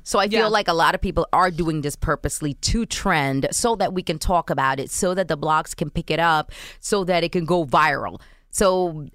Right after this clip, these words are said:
Speaker 1: I got to thinking the same thing about the plates. I'm like, maybe the plates weren't that serious, but this girl wanted to go viral and
Speaker 2: Mm-hmm.
Speaker 1: shared the picture, and here
Speaker 2: Mm-hmm.
Speaker 1: we are all talking about it.
Speaker 2: Well, it's so true.
Speaker 1: And
Speaker 2: It
Speaker 1: that's the same thing I thought about this morning when Duval posted this while I was on my way here. I'm like, okay,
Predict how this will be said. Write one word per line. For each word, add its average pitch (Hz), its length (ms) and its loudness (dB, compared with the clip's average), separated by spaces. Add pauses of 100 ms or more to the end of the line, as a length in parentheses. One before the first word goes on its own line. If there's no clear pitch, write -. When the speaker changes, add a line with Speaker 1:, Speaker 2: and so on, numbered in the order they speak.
Speaker 1:
I 190 80 -10
got 214 220 0
to 170 60 -10
thinking 202 280 -2
the 151 80 0
same 170 240 0
thing 160 160 0
about 143 200 -2
the - 60 -8
plates. - 540 -4
I'm 190 100 0
like, 202 160 -2
maybe 202 200 0
the 240 60 -4
plates 226 280 -2
weren't 175 300 -4
that 156 240 0
serious, 277 480 0
but 170 160 -2
this 151 160 -2
girl 151 260 -2
wanted 170 240 -2
to 208 60 -6
go 208 160 -2
viral 208 360 0
and - 140 -2
Speaker 2:
Mm-hmm. 220 180 -4
Speaker 1:
shared 156 200 0
the - 80 -2
picture, 269 420 -2
and 151 140 0
here 170 180 0
Speaker 2:
Mm-hmm. 160 80 -2
Speaker 1:
we 160 120 2
are 143 260 2
all 143 260 -2
talking 151 420 -2
about 117 320 0
it. 120 140 -8
Speaker 2:
Well, 294 220 -2
it's 254 180 -8
so 330 160 -4
true. 330 460 -4
Speaker 1:
And 185 140 2
Speaker 2:
It - 20 0
Speaker 1:
that's 190 180 0
the 202 80 0
same 190 240 0
thing 180 160 -2
I 170 60 0
thought 170 180 0
about 160 340 0
this 139 320 -6
morning 160 320 0
when 151 120 -2
Duval 143 300 -2
posted 208 340 -2
this 156 120 -4
while 147 120 2
I 156 60 2
was 147 160 -2
on 147 100 -2
my 139 100 -2
way 147 140 -2
here. 202 160 0
I'm 170 80 -4
like, 151 180 -2
okay, 143 260 -2